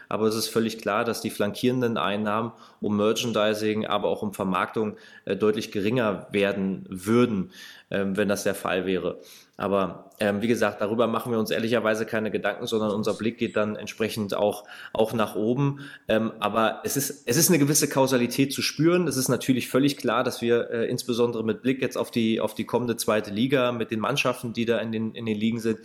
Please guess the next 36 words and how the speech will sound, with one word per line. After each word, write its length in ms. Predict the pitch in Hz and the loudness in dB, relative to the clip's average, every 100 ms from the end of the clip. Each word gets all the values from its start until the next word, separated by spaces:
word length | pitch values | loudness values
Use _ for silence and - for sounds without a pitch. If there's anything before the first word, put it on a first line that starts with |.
| - - | -20 -8
oder 160 | 104 104 | 0 2
in 180 | 107 107 | 2 0
der 120 | 101 | 0
zweiten 300 | 107 107 117 | 0 0 0
Liga 200 | 110 107 | 0 0
sind, 220 | 110 110 - - - | 0 -2 -8 -18 -10
ist 100 | - | -2
natürlich 340 | 127 110 117 - | 0 0 -2 0
hochattraktiv. 920 | 123 - - 110 104 - 135 160 - _ - - - | 0 0 -4 -4 -4 -2 -2 -2 -8 _ -20 -20 -2
Und, 580 | 107 110 110 107 104 76 | 2 2 2 -2 -2 0
äh, 340 | 101 98 95 | 2 0 0
wenn 180 | 107 113 | 0 0
wir 100 | 117 | 0
da 160 | 110 | 2
eine 140 | 107 104 | 2 0
gute 240 | 117 123 | -2 0
Rolle 240 | 98 107 120 | 0 2 0
spielen, 300 | - 113 110 | 0 0 0
dann 120 | 101 | 0
werden 140 | 101 | 0
wir 80 | 113 | 2
das 160 | 104 117 | 0 -2
natürlich 420 | 104 113 113 - | -2 -2 -2 -2
auch 140 | 101 | -2
merken. 480 | 107 107 120 127 117 | 0 0 0 -2 -4
Auch 140 | 98 | -6
hier 240 | 101 113 113 | -2 -2 0
wieder 180 | 107 107 | 0 0
die 140 | 104 | -2
Trikotzahlen, 720 | - 127 123 - 101 107 110 | -4 -4 -2 0 0 0 -2
die, 60 | 101 | -2
oder 140 | 107 | -2
die 80 | - | 0
Trikotverkaufszahlen 1040 | 143 139 - 117 120 117 - - 107 107 | -2 -2 -4 -4 0 0 0 0 0 0
werden 220 | 107 104 | 0 0
steigen. 480 | 104 - 104 110 110 | -2 0 2 2 -2